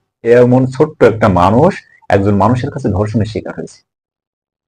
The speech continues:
জাহেলি যুগে বই পড়েছি, বই, আজ তা বাস্তবে দেখতে পাচ্ছি।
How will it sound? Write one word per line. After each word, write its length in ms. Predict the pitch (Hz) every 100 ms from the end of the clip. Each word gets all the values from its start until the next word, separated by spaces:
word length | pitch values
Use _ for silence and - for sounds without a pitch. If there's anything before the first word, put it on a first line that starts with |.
| _ _ _ _ _ _
জাহেলি 360 | 87 135 156 180
যুগে 200 | 185 175
বই 240 | 104 151 196
পড়েছি, 340 | 143 104 - 87
বই, 260 | 113 117 80 - _ _ _ _ _ _ _ _ _ _ _ _ _ _ _ _ _ _ _ _ _ _ _ _ _ _ _
আজ 200 | 98 87
তা 100 | -
বাস্তবে 400 | 82 92 110 107 87
দেখতে 200 | 82 -
পাচ্ছি। 260 | 85 -